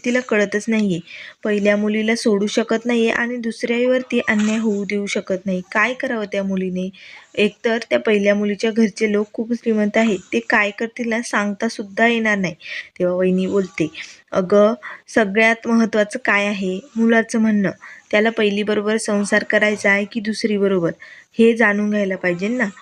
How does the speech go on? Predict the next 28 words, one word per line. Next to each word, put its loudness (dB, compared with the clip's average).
तो -4
मुलगा 2
ना 0
पुरता -2
फसलाय, 4
इकडे 0
आड 2
तिकडे -4
विहीर -4
असं 2
झालंय 4
त्याचं. 0
आणि 2
आता 2
त्याला 2
नेमकं 0
विहिरीत 2
उडी 4
मारायची 2
का 2
आडात -4
उडी -6
मारायची -6
हे -4
त्याने 0
त्याचं 0
ठरवायला 0
पाहिजे. 0